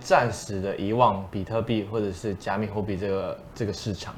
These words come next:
哎，我们来验证一下是不是哦。这个就是那时候我们那个有在直播节目中讲到，整体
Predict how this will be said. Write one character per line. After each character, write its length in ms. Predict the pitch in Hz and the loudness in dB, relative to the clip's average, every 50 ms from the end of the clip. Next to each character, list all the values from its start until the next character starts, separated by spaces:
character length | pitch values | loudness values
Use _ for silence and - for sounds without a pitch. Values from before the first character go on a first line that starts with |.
| - - - - - - - - - - - | -14 -16 -16 -18 -20 -20 -20 -20 -18 -10 0
哎， 240 | - 131 165 175 147 - | 4 6 6 6 6 2
我 60 | 127 | 0
们 80 | 113 110 | 0 2
来 160 | 107 107 110 | 2 4 4
验 240 | 113 120 127 120 117 | 6 6 6 4 4
证 200 | - 135 120 107 | 4 2 2 2
一 60 | 101 | 2
下 180 | 98 113 101 98 | 2 2 2 2
是 140 | 95 110 104 | 0 -2 -6
不 80 | 104 | -6
是 220 | 107 - - 117 107 | -6 -8 -6 -4 -4
哦。 180 | 92 - 123 - - - - - - - - - - - - - - | -4 -4 -6 -10 -14 -16 -18 -16 -16 -16 -16 -18 -18 -18 -18 -8 8
这 100 | - 226 | 10 12
个 100 | 185 170 147 | 12 12 12
就 180 | 135 165 160 | 10 8 8
是 140 | 135 151 147 | 8 8 8
那 140 | 147 151 147 | 8 8 6
时 140 | 123 113 131 | 6 6 6
候 100 | 127 123 | 8 8
我 60 | 117 | 8
们 180 | 110 110 107 | 6 4 2
那 120 | 113 123 123 | 2 2 4
个 300 | 117 113 107 107 104 107 | 4 6 6 6 6 6
有 100 | 107 104 | 6 6
在 420 | 127 127 127 120 117 113 110 110 - - - - - - - - - - | 8 10 12 12 12 12 10 8 2 -4 -12 -16 -18 -18 -20 -20 -16 -10
直 200 | - - 123 127 | 0 4 6 10
播 200 | 143 151 160 151 | 12 12 12 12
节 80 | 135 | 12
目 140 | 120 120 123 | 10 6 6
中 240 | 120 127 127 127 120 | 6 6 4 4 4
讲 180 | - 107 98 101 | 2 0 2 4
到， 340 | 113 113 107 101 95 - - - - - - - - - - - - - | 6 6 6 6 4 0 -4 -10 -14 -16 -18 -16 -16 -16 -16 -14 -10 -2
整 180 | - 127 131 175 | 2 6 6 8
体 340 | 175 165 143 117 107 104 | 10 12 10 10 10 6